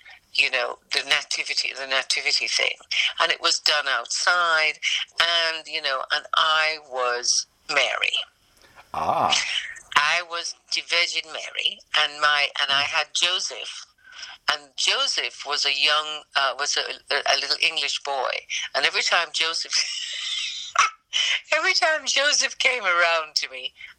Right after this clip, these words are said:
Speaker 1: and was, you know, and had to kind of sit next to me, I would faint.
Speaker 2: <laughs> I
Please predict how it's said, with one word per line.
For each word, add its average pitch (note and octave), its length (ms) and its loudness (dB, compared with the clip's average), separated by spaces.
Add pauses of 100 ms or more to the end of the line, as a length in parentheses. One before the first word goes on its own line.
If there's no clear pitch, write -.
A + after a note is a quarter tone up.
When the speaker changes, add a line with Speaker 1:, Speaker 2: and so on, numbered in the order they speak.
Speaker 1:
and D#3 120 2 (100)
was, D3+ 260 0
you D#3 120 2
know, C#3 140 2
and C#3 100 0
had D#3 240 0
to - 60 -6
kind D#3 260 0
of C3+ 80 -6
sit - 340 0
next - 320 0
to D3 80 0
me, B2+ 200 -2 (300)
I D#3+ 120 4
would D#3+ 140 -4
faint. - 540 0 (180)
Speaker 2:
<laughs> - 220 -8
I - 1500 -2